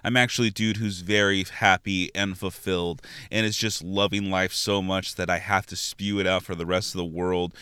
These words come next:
to share in all the things that I enjoy and all the things that are on my mind.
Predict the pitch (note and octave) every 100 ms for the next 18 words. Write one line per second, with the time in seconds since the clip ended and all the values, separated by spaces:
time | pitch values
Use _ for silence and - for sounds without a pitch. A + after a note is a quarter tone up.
0 | - - - - G2 F#2 - A2+ A2 G#2+
1 | G2 F#2 - G2+ F#2+ G2 F2+ F2 F2 F#2
2 | F2+ F2+ F2 F2 G2 F#2+ - G2+ G2 F#2
3 | F2 F2 F2 E2 E2 E2+ E2 E2+